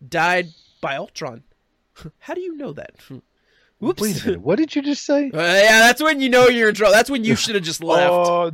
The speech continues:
Speaker 2: nothing? <laughs>
Speaker 1: That's when you should have just left. You should have not stuck around to figure out what was gonna happen with that line of questioning. Uh, but no, I think, so, <laughs> I, I think,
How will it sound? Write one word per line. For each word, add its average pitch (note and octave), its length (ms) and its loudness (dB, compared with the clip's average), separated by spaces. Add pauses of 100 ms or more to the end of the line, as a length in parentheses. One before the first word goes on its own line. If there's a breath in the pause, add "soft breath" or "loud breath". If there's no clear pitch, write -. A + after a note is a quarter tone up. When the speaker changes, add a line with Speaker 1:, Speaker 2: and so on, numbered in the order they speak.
(140)
Speaker 2:
nothing? F#4 600 -4
<laughs> - 40 -14
Speaker 1:
That's F4+ 260 0
when A3 200 -4
you A3 160 -4
should A#3 160 -8
have F3+ 80 -10
just D3 180 -14
left. E3 380 -4
You G3 160 -10
should F#3 180 -6
have D3+ 180 -4
not F3 460 -4
stuck F#3 320 -2
around E3 420 0
to D#3 80 -6
figure D#3 380 -4
out D3 280 -2
what D#3+ 180 -4
was D#3+ 240 -8
gonna F#3 180 -2
happen E3+ 360 -4
with D#3+ 140 -6
that D#3 180 -2
line D3+ 220 -8
of C3+ 60 -12
questioning. C3 540 -10 (720 soft breath)
Uh, F3 240 -2
but E3+ 140 -6
no, B3+ 120 2
I C4+ 140 4
think, - 380 -6 (360)
so, B3 460 0 (480)
<laughs> - 500 -20
I, - 360 -2
I F#4 60 -6
think, F#4 440 -6